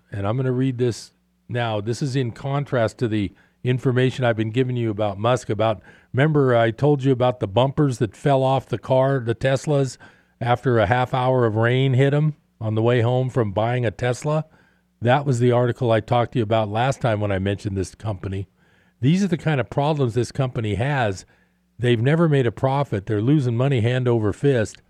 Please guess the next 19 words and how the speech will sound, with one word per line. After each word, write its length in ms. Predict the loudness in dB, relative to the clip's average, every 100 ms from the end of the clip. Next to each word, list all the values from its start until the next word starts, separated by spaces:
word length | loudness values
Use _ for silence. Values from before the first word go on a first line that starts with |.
| _ -20 _ _
That 280 | -2 -2 0
last 360 | -2 0 0 0
article 480 | 2 2 0 0 0
is 160 | 0
an 160 | -2 -2
article 600 | -2 0 0 0 0 0
alleging 480 | 0 0 0 -4 -2
some 240 | -2 0
of 80 | -2
the 60 |
stuff 280 | -2 -2 -2
going 280 | -2 -2 0
on 180 | 0 0
with 140 | -2
this 180 | -2 -4
guy 320 | -4 -2 0
that 140 | 0 0
runs 340 | 0 0 0
it. 180 | -2